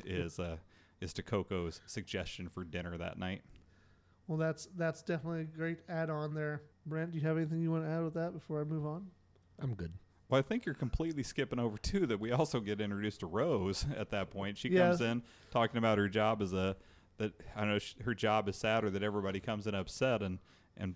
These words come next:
Speaker 1: you know, of course, Dorothy's like, "What do you expect? You're a grief counselor." Um, so, yeah, it was, so we get introduced to three of the four main characters, really the
Speaker 2: Pretty
Speaker 1: only three.
Speaker 2: quickly.
Speaker 1: Yeah, and they were originally the only three main characters, um, until, uh, audience really loved our,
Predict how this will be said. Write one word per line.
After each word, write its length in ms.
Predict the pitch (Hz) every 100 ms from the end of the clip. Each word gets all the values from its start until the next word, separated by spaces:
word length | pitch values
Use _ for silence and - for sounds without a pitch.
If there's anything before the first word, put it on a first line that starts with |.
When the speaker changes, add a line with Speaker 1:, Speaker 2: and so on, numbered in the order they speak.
| - 110
Speaker 1:
you 80 |
know, 60 | 87
of 80 | 85
course, 180 | 104 95
Dorothy's 480 | 101 98 92 95
like, 160 | 92 -
"What 120 | 110
do 60 | 110
you 80 | 104
expect? 460 | - - 208 -
You're 140 | 104 87
a 20 |
grief 340 | 85 120 165 -
counselor." 640 | 92 87 92 92 90 87 - - - -
Um, 380 | 90 85 85 85 - -
so, 200 | - 104
yeah, 240 | 110 101
it 120 | 98 113
was, 120 | 113
so 100 | 170
we 80 | 214
get 140 | 208
introduced 380 | 131 113 127 -
to 200 | 101 98 - _ -
three 240 | 147 160
of 80 | 143
the 80 | 104
four 500 | - 123 117 113 107 107
main 240 | 107 104
characters, 380 | 107 98 98 101
really 240 | 151 156
the 240 | 104 101 -
Speaker 2:
Pretty 20 |
Speaker 1:
only 160 | 110 233 -
three. 0 |
Speaker 2:
quickly. 460 | 190 175 165 147 - -
Speaker 1:
Yeah, 260 | 98 95 104
and 140 | 127
they 80 | 185
were 200 | 170 120
originally 420 | 120 156 143 101
the 160 | 90 90
only 260 | 113 120 104
three 200 | 101 92
main 200 | 87 90
characters, 720 | 98 90 90 - 92 87 -
um, 200 | 90 87
until, 440 | 85 101 90 90 - - - - - -
uh, 100 | 92 -
audience 400 | 101 98 92 -
really 240 | 101 90 87
loved 360 | 92 92 87
our, 220 | 87 90